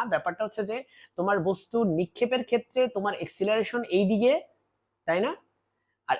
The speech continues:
acceleration due to gravity নিচের দিকে। তাহলে তোমার এ, এ হচ্ছে উপরের দিকে, জি হচ্ছে নিচের দিকে। তার মানে এর মান হবে তোমার মাইনাস জি। তোমার অ্যাক্সিলারেশন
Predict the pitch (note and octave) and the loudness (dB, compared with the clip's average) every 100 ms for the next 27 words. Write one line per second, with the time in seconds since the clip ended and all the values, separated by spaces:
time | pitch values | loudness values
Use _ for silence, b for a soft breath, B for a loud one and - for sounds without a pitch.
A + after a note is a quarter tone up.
0 | E3 - A#3+ C4+ C#4+ G#3+ G#3 G#3 G#3+ F3+ | -2 -2 2 2 4 4 4 4 6 6
1 | F#3+ A#3+ A#3+ G#3 F3+ B2+ A2+ A2 F3+ F#3+ | 4 4 4 4 2 2 -2 0 -2 -2
2 | G#3+ G#3+ A3 G#3+ _ - E3+ G#3+ A3+ G3 | -4 -2 -2 -4 _ -14 -2 4 6 6
3 | A3+ F#3+ G3+ G3+ G#3 - A#3+ - G3+ B3+ | 4 6 6 6 0 -2 -2 0 0 2
4 | G3 F3+ D3 G3 E4 b b b C3 A3+ | 2 2 0 0 -2 b b b 4 4
5 | A3+ A#3+ F#3+ G3+ E3 D3 E3 G3+ A#3 B3+ | 4 4 2 2 2 0 0 0 0 -2
6 | - G3+ A3+ C#4+ D4 A#3+ A3+ A3 G#3+ G#3+ | -2 4 4 6 2 2 2 2 0 0
7 | G3+ G3+ G#3+ A3+ B3+ _ _ _ _ _ | 0 0 2 2 0 _ _ _ _ _
8 | _ _ _ _ B2 D#3 G3 G#3+ E3 B2 | _ _ _ _ -2 2 4 4 2 2
9 | D3+ B2 G#2+ _ _ _ - F3 A#3 G#3+ | -2 -6 -8 _ _ _ -2 0 2 0
10 | - A3 A3 B3 | 0 -2 -2 -2